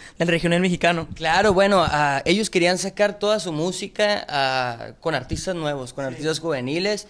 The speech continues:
Speaker 2: entonces, pues, ah, yo entre, a mí me hicieron la propuesta,
Speaker 1: Sí.
Speaker 2: sinceramente me hicieron la propuesta, pero yo creo que hablaron entre mi compañía y Grupo Liberación para ver qué, qué jóvenes se, se adaptaban a,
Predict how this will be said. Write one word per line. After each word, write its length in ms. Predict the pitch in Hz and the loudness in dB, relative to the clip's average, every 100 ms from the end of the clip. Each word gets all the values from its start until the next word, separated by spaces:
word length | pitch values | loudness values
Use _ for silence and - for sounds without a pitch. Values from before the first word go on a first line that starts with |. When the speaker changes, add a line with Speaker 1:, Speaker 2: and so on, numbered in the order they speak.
| - - - | -20 -14 -10
Speaker 2:
entonces, 720 | 147 151 143 139 160 147 - | -8 -6 -6 -2 -2 -2 -6
pues, 360 | - 113 - - - | -10 -12 -14 -20 -12
ah, 400 | 127 131 127 120 120 | -4 -2 -2 -4 -6
yo 140 | 131 123 - - 113 - _ - | -6 -8 -14 -18 -18 -20 _ -8
entre, 400 | 143 143 143 - | -6 -4 -4 -2
a 60 | 175 | 2
mí 100 | 208 | 2
me 60 | 240 | 2
hicieron 200 | 240 247 | 2 2
la 120 | 165 | 2
propuesta, 380 | 135 156 143 135 | -2 -4 -4 -6
Speaker 1:
Sí. 40 | |
Speaker 2:
sinceramente 440 | 131 143 165 170 180 | -8 -4 -4 -4 -6
me 80 | |
hicieron 180 | 139 151 | -6 -2
la 100 | 175 | -2
propuesta, 540 | 156 123 147 156 175 190 - - - | -2 -4 -2 -2 -4 -8 -12 -18 -8
pero 120 | 147 | -6
yo 120 | 156 | -4
creo 160 | 160 170 | -4 -2
que 80 | |
hablaron 260 | 180 170 180 | 0 2 0
entre 220 | 180 156 | -2 -6
mi 80 | 156 | -6
compañía 500 | 143 127 127 147 160 | -6 -8 -6 -4 -2
y 60 | 165 | -2
Grupo 220 | 156 160 | -4 -4
Liberación 440 | 165 131 117 143 | -2 -2 -4 -4
para 200 | 165 143 | 0 2
ver 180 | 131 131 | 0 -2
qué, 260 | 151 151 151 | -4 -6 -6
qué 200 | 147 147 | -6 -4
jóvenes 360 | 151 151 156 | -4 -4 -4
se, 240 | 156 131 - - - | -4 -6 -8 -18 -20
se 160 | - 143 | -4 0
adaptaban 540 | 131 117 135 135 151 | 0 0 -2 0 0
a, 160 | 139 | 0